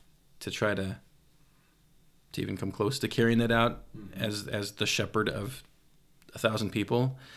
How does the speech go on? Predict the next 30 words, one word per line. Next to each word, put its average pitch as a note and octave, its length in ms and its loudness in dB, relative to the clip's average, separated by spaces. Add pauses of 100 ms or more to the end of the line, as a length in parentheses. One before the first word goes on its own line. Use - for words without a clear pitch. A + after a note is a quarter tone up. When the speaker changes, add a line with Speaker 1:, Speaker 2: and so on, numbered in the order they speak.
(480)
Speaker 1:
um, G2 320 -4 (720)
which - 260 2
is F#2 60 2
part E3 240 12
of, F#2+ 240 0
part C3+ 160 6
of G2+ 60 0
the G2 60 -2
reason G2+ 200 -4
for F#2 100 -6
the G2+ 100 -4
emphasis A#2 360 0
on A2+ 560 2
shepherd G2 320 0
in F#2+ 80 -2
every F#2+ 200 -2
home, F#2+ 360 -2 (220)
because G2 560 -4 (520)
there G2 280 -4
are, G#2 320 2 (400)
you, G2+ 180 -2
you G#2+ 220 0
do A2+ 100 6
have G#2 160 4
brothers G2+ 240 0
and G2 100 -2
sisters G2+ 320 -2
in F#2+ 120 -4
Christ A2 340 2
that - 180 -6